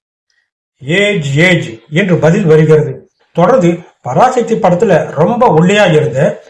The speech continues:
எல்லோரும் வெயிட் போடணும்னு சொன்னாங்க, வெயிட் போட்டேன். அப்புறம் வெயிட் ரொம்ப அதிகமாயிடுச்சு, குறைச்சேன். இப்ப ஏஜ் இருக்கிற கேரக்டர் ரோல் தான் நிறைய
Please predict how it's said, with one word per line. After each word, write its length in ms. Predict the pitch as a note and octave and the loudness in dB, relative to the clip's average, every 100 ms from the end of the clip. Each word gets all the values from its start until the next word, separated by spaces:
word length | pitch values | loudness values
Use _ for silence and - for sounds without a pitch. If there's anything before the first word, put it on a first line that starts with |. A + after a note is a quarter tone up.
| _ _ | _ _
எல்லோரும் 480 | D#3+ A#3 C4+ C#4+ G#3+ | -4 0 2 2 2
வெயிட் 300 | G3 A3+ - | 2 2 2
போடணும்னு 440 | F3 F3+ F3 A3+ | 4 4 4 2
சொன்னாங்க, 600 | F#3 D#3 D3 C3+ D3+ - C5 - _ | 0 2 0 0 0 0 -4 -14 _
வெயிட் 380 | - G3+ C#4 - | -8 0 0 0
போட்டேன். 400 | F3+ D3+ - A3 C4 - _ _ _ | -2 0 0 -2 -4 -14 _ _ _
அப்புறம் 380 | E3 G3+ C#4 A#3+ | -6 -2 0 2
வெயிட் 260 | F#3 A#3 E3+ | 2 0 0
ரொம்ப 380 | E3+ A3+ A#3+ | 0 2 0
அதிகமாயிடுச்சு, 760 | F3 A3 G3 D#3+ C3+ C3 D#3+ - - _ _ | 2 2 2 2 -2 -4 -6 -6 -10 _ _
குறைச்சேன். 540 | F#3 A3+ A3+ E3 - - - _ _ | -2 0 0 0 -2 -4 -16 _ _
இப்ப 260 | A3+ - A#3 | -8 -2 0
ஏஜ் 380 | E3+ B3+ D#4 A#3 | 2 2 2 2
இருக்கிற 360 | A#3+ A3+ G#3 | 2 2 0
கேரக்டர் 480 | - F#3+ G3+ G3 F#3 | 0 0 0 -2 -4
ரோல் 220 | D#3+ F3 | -2 0
தான் 220 | E3 A3+ F#3 | 2 2 2
நிறைய 280 | E3 G3+ | 2 2